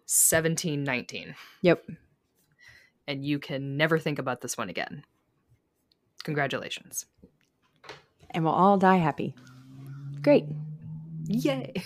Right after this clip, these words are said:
Speaker 1: <laughs>
Speaker 2: Never witnessed this. Wiped for
Speaker 1: This
Speaker 2: the
Speaker 1: never
Speaker 2: record.
Speaker 1: happens.
Speaker 2: It's like Men in Black. Just poof.
Speaker 1: <laughs> Whoosh.
Speaker 2: Gone.
Speaker 1: Wish I could do that with many fandom things.
Speaker 2: Yeah.
Speaker 1: Um,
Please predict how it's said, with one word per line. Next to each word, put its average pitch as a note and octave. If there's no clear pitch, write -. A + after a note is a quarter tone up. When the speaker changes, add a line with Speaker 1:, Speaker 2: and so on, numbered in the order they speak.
Speaker 1:
<laughs> -
Speaker 2:
Never G#3
witnessed D3
this. -
Wiped G#3+
for -
Speaker 1:
This A#3+
Speaker 2:
the F#3
Speaker 1:
never E3
Speaker 2:
record. -
Speaker 1:
happens. -
Speaker 2:
It's -
like G3
Men F3+
in G#3
Black. -
Just -
poof. -
Speaker 1:
<laughs> -
Whoosh. -
Speaker 2:
Gone. B2
Speaker 1:
Wish F3+
I D#3+
could D#3
do D#3
that F3
with F3+
many G#3+
fandom -
things. D3
Speaker 2:
Yeah. -
Speaker 1:
Um, G3+